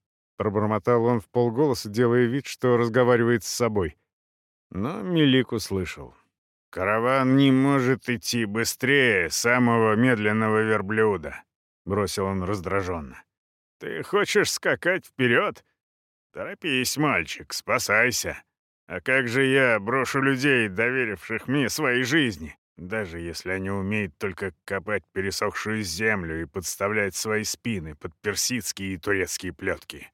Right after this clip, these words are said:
Пристыженный Ростом пригнул голову и еще придержал коня, чтобы его не заподозрили в робости. Несколько сотен семей бежали с ними из Чинахчи. Две тысячи пеших надеялись уйти от персов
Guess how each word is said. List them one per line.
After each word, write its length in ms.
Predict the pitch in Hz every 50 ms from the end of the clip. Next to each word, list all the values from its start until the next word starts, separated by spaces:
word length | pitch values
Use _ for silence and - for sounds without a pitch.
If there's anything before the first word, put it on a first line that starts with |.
| _ _ _ _ _ _ _ _ _ _ _ _ _ _ _ _ -
Пристыженный 680 | 98 113 113 - - 147 135 165 196 190 185 175 165 156
Ростом 500 | 151 147 - - - 165 165 156 139 113
пригнул 440 | 131 135 131 135 143 143 143 139 131
голову 540 | 135 180 190 160 120 101 90 82 80 71 67 - _ _ -
и 160 | 175 147 135
еще 360 | 127 - - - 143 151 131
придержал 640 | 95 - 95 101 104 107 117 104 95 120 123 117 107
коня, 480 | - - 117 120 123 131 117 85 71 - _ _
чтобы 400 | _ - - - 104 104 113 123
его 300 | 123 123 120 139 156 143
не 180 | 127 117 113 104
заподозрили 720 | 98 101 85 98 101 98 113 110 107 95 101 98 101 104
в 100 | 101 92
робости. 580 | 92 92 85 69 64 - - - - - - _ _ _ _ _ _ _ _ _ _ _
Несколько 560 | 85 92 113 127 - - 131 117 - - 123
сотен 420 | 107 - 139 139 127 - 131 131 117
семей 480 | - - 123 127 135 139 131 113 92
бежали 460 | 76 71 95 98 92 107 104 104 104
с 100 | 92 -
ними 400 | - 110 113 113 110 107 104 101
из 80 | 95 92
Чинахчи. 720 | - - - 104 101 98 95 85 - - - - 110 87 - _ _ _ _ _ _ _ _ _ _
Две 280 | 87 85 98 139 165 165
тысячи 460 | - - 190 165 - - 139 - 156
пеших 480 | - - 175 175 143 - 117 92 - -
надеялись 600 | 90 101 113 117 131 147 143 135 131 113 - 131
уйти 400 | 131 123 - - - 151 143 135
от 140 | 120 107 - _
персов 420 | - 139 147 131 98 - 101 90